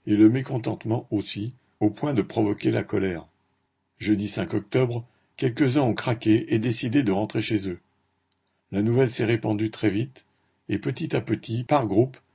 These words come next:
une cinquantaine de postiers de Paris cinq treize se sont retrouvés sur le boulevard Brune,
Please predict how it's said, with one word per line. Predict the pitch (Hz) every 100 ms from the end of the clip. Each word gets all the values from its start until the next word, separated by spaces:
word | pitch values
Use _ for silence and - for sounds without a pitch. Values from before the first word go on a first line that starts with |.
| _ _
une | 131 127
cinquantaine | 113 151 135 - 151 113
de |
postiers | 107 127 113 - 113
de | 98
Paris | 113 113 110
cinq | 107 92
treize | - 98 98 110 - _ _ -
se | 123
sont | 113 123
retrouvés | 120 113 - 101 127
sur | - 95
le | 92
boulevard | 101 117 107 82
Brune, | 87 101 120